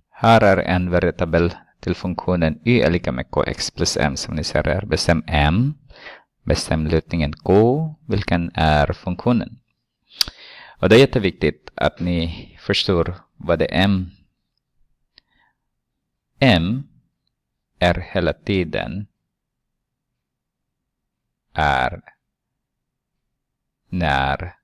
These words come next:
x är lika med noll. Det måste ni tänka på det. Att m är lika med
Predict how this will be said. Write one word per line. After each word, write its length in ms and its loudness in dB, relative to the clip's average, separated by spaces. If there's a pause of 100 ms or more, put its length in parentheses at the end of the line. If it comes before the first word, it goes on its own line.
(800)
x 540 -4 (200)
är 100 -2
lika 340 -4
med 240 -12 (400)
noll. 440 -10 (340)
Det 160 -4
måste 280 -2
ni 100 -8
tänka 300 -12
på 120 -14
det. 140 -16 (3250)
Att 320 0 (140)
m 460 2
är 100 -2
lika 260 -2
med 200 -4